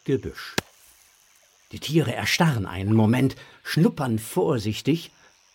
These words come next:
und verschwinden blitzartig im Dickicht. Marie schaut einen Moment hinterher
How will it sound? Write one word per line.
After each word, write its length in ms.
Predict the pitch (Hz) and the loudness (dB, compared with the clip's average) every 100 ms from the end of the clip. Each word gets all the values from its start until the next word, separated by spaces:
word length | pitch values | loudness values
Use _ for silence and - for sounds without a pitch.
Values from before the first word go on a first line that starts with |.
| _ _ - | _ _ 2
und 260 | 220 220 | 2 2
verschwinden 880 | - - - 127 117 - 185 180 185 | -4 -20 -8 -6 -4 -2 0 0 0
blitzartig 800 | 160 240 - - 127 113 135 - | 0 0 -2 -6 -6 -4 -4 -2
im 100 | 131 | -2
Dickicht. 400 | 120 156 76 - - _ _ _ _ - - 1077 906 - - - _ _ _ _ _ _ _ _ _ _ | -4 -8 -12 -18 -20 _ _ _ _ -16 -10 -10 -10 -10 -12 -12 _ _ _ _ _ _ _ _ _ _
Marie 380 | 104 131 190 196 | -6 -2 -2 -2
schaut 420 | - 143 156 139 | -2 -2 -4 -4
einen 280 | 143 127 131 | -4 0 2
Moment 380 | 131 123 127 123 | 2 0 0 0
hinterher 600 | 131 131 123 143 73 | -2 0 0 0 -2